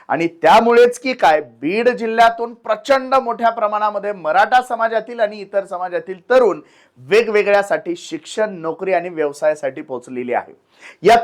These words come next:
तरुणांमध्ये जेव्हा चर्चा केली, तेव्हा असं लक्षात येतंय की यावेळी यातला प्रत्येक जण स्वखर्चाने मतदानाला पोहोचणार आहे.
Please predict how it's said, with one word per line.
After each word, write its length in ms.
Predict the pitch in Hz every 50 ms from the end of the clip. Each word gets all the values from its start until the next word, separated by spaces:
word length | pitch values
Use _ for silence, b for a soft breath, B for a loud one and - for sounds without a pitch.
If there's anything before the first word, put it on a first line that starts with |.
| - -
तरुणांमध्ये 680 | 180 - 247 277 302 302 294 294 285 285 269 277 269
जेव्हा 240 | 240 262 254 262 262
चर्चा 420 | - - 240 220 208 - 262 240
केली, 300 | 233 - 190 185 180 180
तेव्हा 300 | 180 196 185 190 196 185
असं 280 | 170 - - 220 220 208
लक्षात 480 | 156 156 156 - - - - 240 254 -
येतंय 460 | 254 220 214 - 220 196 175 156 151 - b b b b b b _
की 300 | 185 185 156 123 107 110
यावेळी 540 | 151 202 247 262 247 226 202 190 190 185 170
यातला 300 | 170 156 - 185 185 175
प्रत्येक 720 | 175 - _ 147 147 147 - _ _ _ 262 277 285 240
जण 320 | 269 214 226 196 156 139 143
स्वखर्चाने 920 | - - - - 131 160 196 220 196 208 208 202 196 202 214 202 202 214
मतदानाला 600 | 196 190 180 190 196 185 185 175 175 180 175 185
पोहोचणार 540 | 170 170 - 151 147 147 - 147 147 143 139
आहे. 240 | 135 110 - -